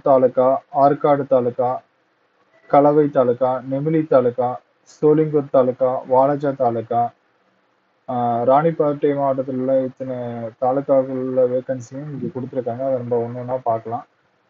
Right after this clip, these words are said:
அப்ளிகேஷன் ஃபார்மும் டவுன்லோட் பண்றதுக்கு கொடுத்துருக்காங்க. ஃபர்ஸ்ட் வாலாஜா தாலுகா ஆபீஸ்ல வந்து என்னென்ன வேகன்சி இருக்குன்னு பார்க்கலாம். ஆஹ், அப்புறம் சம்பளம் ஒண்ணு பாத்தீங்கன்னா, ப-,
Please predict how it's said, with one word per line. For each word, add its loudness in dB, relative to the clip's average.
அப்ளிகேஷன் -2
ஃபார்மும் -4
டவுன்லோட் 0
பண்றதுக்கு -6
கொடுத்துருக்காங்க. -8
ஃபர்ஸ்ட் 0
வாலாஜா 4
தாலுகா 4
ஆபீஸ்ல -8
வந்து -4
என்னென்ன -4
வேகன்சி -2
இருக்குன்னு -12
பார்க்கலாம். -8
ஆஹ், -2
அப்புறம் -4
சம்பளம் 0
ஒண்ணு -2
பாத்தீங்கன்னா, 0
ப-, 2